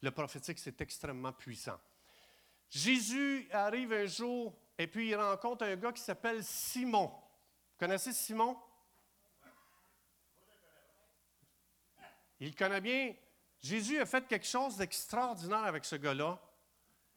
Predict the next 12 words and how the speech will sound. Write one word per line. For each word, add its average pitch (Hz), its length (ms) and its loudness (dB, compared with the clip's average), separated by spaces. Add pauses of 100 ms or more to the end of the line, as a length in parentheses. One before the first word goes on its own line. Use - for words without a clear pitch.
(280)
Qu'est-ce 214 240 0
qu'il 180 120 2
a 151 40 2
fait 196 220 0
d'extraordinaire 156 800 0
avec 135 220 0
Simon ? 143 540 -2 (1700)
Il 135 100 0
a 147 40 0
changé 202 440 2
son 175 300 0
nom. 175 260 2